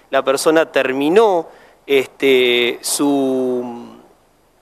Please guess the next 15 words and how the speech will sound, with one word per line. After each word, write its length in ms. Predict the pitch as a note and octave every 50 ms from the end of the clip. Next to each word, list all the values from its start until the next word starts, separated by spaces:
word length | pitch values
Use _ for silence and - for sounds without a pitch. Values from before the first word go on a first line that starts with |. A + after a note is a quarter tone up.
| _ _ - _
eh, 720 | - B2 B2+ B2+ B2 A#2+ A#2+ A#2+ A#2+ A#2 A#2 A2+ A#2 B2 A#2+
de, 100 | B2+ D#3 -
o 100 | - D3
sea, 300 | - - D#3+ D3 C3 -
como 300 | - - _ - C3+ C3
para 120 | C#3 C3
que 80 | B2+ B2+
ustedes 280 | A#2 - D3 D3+ C#3+
entiendan, 400 | C#3+ C3+ - C3 A#2+ G#2+ G#2+ G#2
o 20 | A2
sea, 160 | - C3 A#2
no 220 | A#2+ C3 D3+ F3
terminó 340 | E3+ F#3 F3 E3+ E3 F3 F3+
de 80 | F3+ D#3+
sanar, 640 | - - D3+ C#3+ F3+ G#3 F#3 D#3+ D#3 C#3 - -